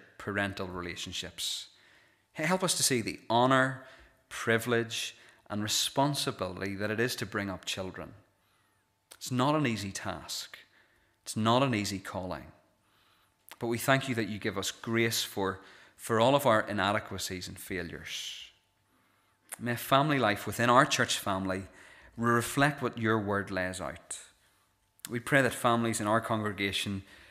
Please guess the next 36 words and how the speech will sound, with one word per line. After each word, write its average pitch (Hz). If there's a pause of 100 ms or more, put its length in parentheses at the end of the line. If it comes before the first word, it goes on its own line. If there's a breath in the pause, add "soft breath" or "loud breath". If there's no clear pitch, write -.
(240 loud breath)
would 110
spend 117
time 131
together 117
reading 104
the 120
Bible 110
and 107
praying. 107 (960 soft breath)
We 113
pray 127
that 113
families 113
would 101
be 101
comfortable 135
about -
s-, -
about, -
about 101
talking 123
about 113
spiritual 107
things 107
together, 104 (840 loud breath)
that 117
it 117
wouldn't 156
be 160
awkward 127 (200)
to -
mention 104
the 107
name 104
of 104
Jesus, 101